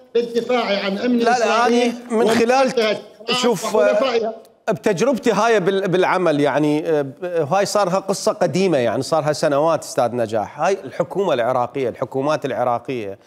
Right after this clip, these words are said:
Speaker 2: ما راح تنجح بالمناورة بين الإيرانيين والأمريكان، لازم يحددون وجهتهم.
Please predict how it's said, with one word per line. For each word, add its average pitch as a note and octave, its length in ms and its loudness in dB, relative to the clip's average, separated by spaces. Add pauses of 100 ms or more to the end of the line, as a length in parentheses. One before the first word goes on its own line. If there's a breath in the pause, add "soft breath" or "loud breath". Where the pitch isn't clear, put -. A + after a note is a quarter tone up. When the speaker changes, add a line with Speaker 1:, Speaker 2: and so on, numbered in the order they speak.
(180 soft breath)
Speaker 2:
ما C#3+ 200 0
راح F#3+ 200 -2
تنجح C#3+ 560 -2
بالمناورة C#3 760 0
بين C#3 320 0
الإيرانيين C3+ 720 0
والأمريكان، A#2+ 800 -4 (220 loud breath)
لازم D#3 380 0
يحددون C#3 580 -4
وجهتهم. C3+ 680 -4